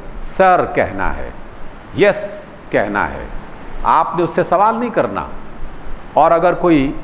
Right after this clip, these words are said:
बिल्कुल इब्तदाई किस्म का सिपाही वो अपने वक्त के जनरल से ये सवाल कर ले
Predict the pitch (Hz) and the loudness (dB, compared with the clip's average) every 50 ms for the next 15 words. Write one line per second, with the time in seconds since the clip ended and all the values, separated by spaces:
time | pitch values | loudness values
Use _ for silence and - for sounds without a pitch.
0 | - - - - - - 156 226 233 226 - - 196 180 165 165 - 160 135 147 | -10 -12 -14 -16 -10 -2 4 4 4 4 4 2 4 4 4 2 2 2 2 4
1 | 160 175 190 190 190 175 151 - 165 151 135 156 139 - - 131 139 139 139 139 | 4 4 4 2 2 -2 -4 -4 -4 -2 0 0 0 0 0 0 2 2 2 2
2 | 135 139 123 104 - - - - - - - - - - - - - 151 139 147 | 2 -2 -2 -4 -4 -8 -12 -16 -18 -18 -18 -18 -18 -16 -12 -10 -2 0 0 0
3 | 156 - 170 170 127 120 185 190 - - - - 175 131 127 160 175 190 214 233 | 0 0 0 0 2 2 2 0 0 -4 0 2 2 4 6 4 4 6 6 4
4 | 226 220 220 202 185 175 170 170 - 151 139 143 156 147 147 143 135 131 131 127 | 4 4 4 4 6 6 4 4 4 4 4 6 4 2 2 0 0 2 4 2
5 | 104 | 2